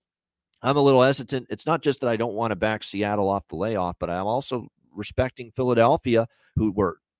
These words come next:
struggling badly going into the break, but have since turned it around. Two games since the break, using that break as a reset button. They beat Florida and Winnipeg. So credit to the, uh,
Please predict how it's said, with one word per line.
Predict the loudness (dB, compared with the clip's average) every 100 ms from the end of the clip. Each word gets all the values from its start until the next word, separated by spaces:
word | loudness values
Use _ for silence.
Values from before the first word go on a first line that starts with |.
| _
struggling | -12 2 2 2 -6 -2
badly | 2 2 2 0
going | 0 -2 -2
into | -4 -2
the | -4
break, | -2 -2 -2 -4 _ _ _ 0
but | 0 0
have | -8 -8
since | -4 -4 -4 -12 _ _ _ _ _ _ _
turned | -2 0 0
it |
around. | 2 0 0 -4 -6
Two | -4 -2
games | -2 -6 -10 -14 _ _ _
since | -12 -2 -2 -2
the | -4
break, | 0 0 0 _
using | -4 -4 -4 -2
that | -4 -2
break | -4 -2 -4
as | -4
a |
reset | -4 -4 -2 -2 0
button. | 0 0 -4 -20 _ _ -8
They | -6
beat | -4 -8
Florida | -2 0 2 -2
and | -4
Winnipeg. | -6 -2 -4 -4 -8
So | -10
credit | -4 2 2 2 _ _ _
to | -6
the, | 0
uh, | 0